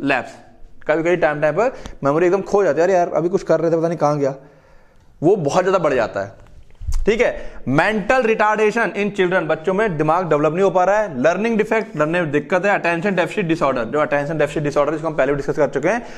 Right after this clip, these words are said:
बच्चों में होता है कि उनको ऐसा फील होता है कि कोई उनको अटेंशन नहीं देता है।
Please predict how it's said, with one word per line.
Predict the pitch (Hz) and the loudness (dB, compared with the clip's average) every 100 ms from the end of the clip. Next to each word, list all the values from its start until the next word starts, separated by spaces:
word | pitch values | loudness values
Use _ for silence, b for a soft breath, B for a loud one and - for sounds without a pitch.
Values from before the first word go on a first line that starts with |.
| B B | B B
बच्चों | 131 - 156 | -2 0 0
में | 165 | 2
होता | 147 147 | 2 2
है | 185 - B B | 0 -2 B B
कि | 165 | 2
उनको | 156 147 151 | 4 4 2
ऐसा | 156 170 | 0 0
फील | 175 185 | 0 0
होता | 180 | 2
है | 185 | 0
कि | 196 | 2
कोई | 190 | 2
उनको | 190 190 214 - | 2 2 0 -2
अटेंशन | 147 160 160 165 | -2 0 -2 0
नहीं | 147 131 | 0 0
देता | 104 98 | -2 -6
है। | 98 | -12